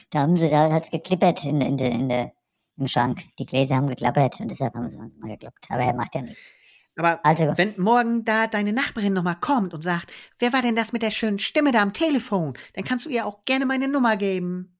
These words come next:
Speaker 1: Das mach ich, gebe dir die Nummer und du kannst mal das Schaf rüberschicken. Das war gesagt, war goldig im Gesichtsausdruck, wie das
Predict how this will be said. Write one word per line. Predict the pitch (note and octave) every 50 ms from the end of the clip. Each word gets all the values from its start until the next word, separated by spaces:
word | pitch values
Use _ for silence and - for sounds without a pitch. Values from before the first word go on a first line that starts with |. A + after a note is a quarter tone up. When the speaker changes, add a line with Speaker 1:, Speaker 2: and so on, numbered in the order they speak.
| _ _ _ _ _ _ _ _ _ -
Speaker 1:
Das | E3+ - -
mach | D#3+ D#3 D#3+ D#3+ E3+
ich, | F3 - -
gebe | - D#3+ D3+
dir | D#3 D#3+
die | D3+ D#3 D#3+
Nummer | D#3+ E3 E3+ F3 E3+ E3+ D#3+ C3
und | C#3 D3
du | C3+ C#3+
kannst | - E3 D3+ - -
mal | - D#3 D#3 D3+
das | - -
Schaf | - D3 C#3+ D3+ D3 -
rüberschicken. | D3+ C3+ D3 D3 C#3+ - D#3 D3 C#3+ - -
Das | - - - _ -
war | D3 C#3+ C#3
gesagt, | - - - - C#3+ - - _ - D3+
war | C#3 C#3 C3+
goldig | - C#3 B2+ B2+ B2+ C#3 C#3 - -
im | C#3 C3
Gesichtsausdruck, | - - E3 D#3 - - D#3 D3+ D3 C#3+ - D#3 D3+ D3 - D3+
wie | D3
das | C#3 C#3 C3+ - - -